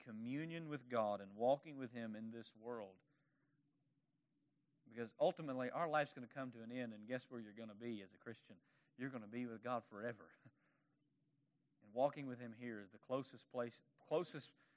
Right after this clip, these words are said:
closest way we can be closer to heaven than we are anywhere else. Prayer. Prayer.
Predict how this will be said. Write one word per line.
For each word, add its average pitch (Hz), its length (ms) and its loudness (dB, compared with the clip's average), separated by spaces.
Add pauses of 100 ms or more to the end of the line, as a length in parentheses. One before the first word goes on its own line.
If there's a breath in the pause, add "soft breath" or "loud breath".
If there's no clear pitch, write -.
(200 soft breath)
closest 170 380 2
way 151 160 12
we 143 140 4
can 139 180 -2
be 135 160 2
closer 143 340 -2
to 110 100 -6
heaven 107 340 -2
than 101 160 -14
we 104 120 -10
are 107 200 -2
anywhere 113 440 -8
else. - 160 -16 (1120)
Prayer. 131 340 2 (680)
Prayer. 135 340 4